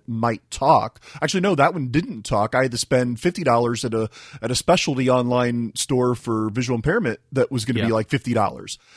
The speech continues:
Speaker 1: So I'm like, "Okay, I can spend that just to get one that talks, that gives me weight only, or spend forty or fifty dollars and get one that does all these other things." It doesn't talk,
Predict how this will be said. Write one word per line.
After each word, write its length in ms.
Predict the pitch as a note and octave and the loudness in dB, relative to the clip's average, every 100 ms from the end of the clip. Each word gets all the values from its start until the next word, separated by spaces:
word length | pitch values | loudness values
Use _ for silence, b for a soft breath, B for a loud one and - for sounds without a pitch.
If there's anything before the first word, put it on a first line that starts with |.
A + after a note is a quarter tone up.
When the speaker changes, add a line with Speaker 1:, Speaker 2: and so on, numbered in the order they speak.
| b | b
Speaker 1:
So 140 | - | -2
I'm 20 | |
like, 140 | D#3 F#3+ | 0 0
"Okay, 200 | F#3 F3 | 0 2
I 140 | E3+ | 2
can 180 | E3+ F3+ | 0 -4
spend 360 | - - F#3 E3 | -2 0 0 4
that 240 | F3+ G3 | 2 2
just 160 | F3+ D#3+ | -4 -4
to 80 | D#3 | -2
get 160 | E3 | 0
one 160 | C#3+ D3+ | 0 0
that 160 | C3+ | -2
talks, 360 | - E3 D#3+ - | 2 2 2 -4
that 80 | C#3 | -2
gives 260 | C#3+ C3+ | 0 0
me 100 | C#3+ | 0
weight 300 | B2 B2+ B2+ - | 0 0 0 0
only, 540 | D3+ G#3+ C#3+ A#2+ A#2 b b b - | 0 0 -2 -2 -4 b b b 2
or 280 | G#3+ G#3 D#3 | 6 6 4
spend 340 | - D3+ C#3 | 0 0 0
forty 240 | D#3 C#3+ C3+ | -2 -2 -2
or 60 | |
fifty 160 | C3+ C3+ | -2 2
dollars 340 | B2+ B2+ A#2+ | 4 4 0
and 100 | A#2+ | -2
get 140 | C3 B2+ | -2 2
one 180 | C3 | 2
that 100 | B2 | 0
does 200 | A#2 B2 | 0 0
all 80 | B2 | 0
these 160 | A#2 A2 | 0 0
other 180 | D3+ D#3+ | 0 0
things." 420 | D3 B2+ B2+ - B B B | 0 0 -2 -6 B B B
It 120 | D3 | 2
doesn't 320 | D3 A#2+ A2 | 2 0 -4
talk, 440 | - G#3 F#3 C3 | 0 4 4 2